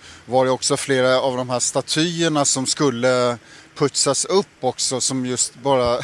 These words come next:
<laughs> några dagar innan hade nedmonterats för att föras till södra Frankrike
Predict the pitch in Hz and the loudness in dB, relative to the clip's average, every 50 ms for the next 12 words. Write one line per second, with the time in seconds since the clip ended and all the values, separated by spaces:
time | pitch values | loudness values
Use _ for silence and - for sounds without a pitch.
0 | - - - - - - - - - 123 131 127 117 131 131 127 139 143 135 131 | -6 -12 -16 -20 -20 -20 -20 -14 -8 -6 -4 -2 0 0 0 2 4 4 2 2
1 | 123 120 127 135 - 170 156 139 127 123 131 151 175 165 151 143 139 123 123 123 | 2 0 -2 -2 0 0 0 0 0 0 0 0 0 0 0 0 -2 -2 -2 -4
2 | 123 139 147 147 127 117 120 120 120 117 - - - 160 165 170 170 151 147 - | -2 -2 0 0 -2 -2 -4 -6 -6 -6 -6 -4 -2 -2 0 0 0 0 0 -2
3 | - 151 135 - - - 147 135 123 120 - - 131 - - 147 131 127 113 120 | -2 -4 -4 -4 0 0 2 2 2 0 -2 -4 -4 -2 0 0 0 0 0 -2
4 | 127 - - 151 151 165 160 139 - 143 143 - - 127 117 | -4 -4 -2 -2 -2 -2 -4 -8 -6 -8 -8 -4 -4 -4 -4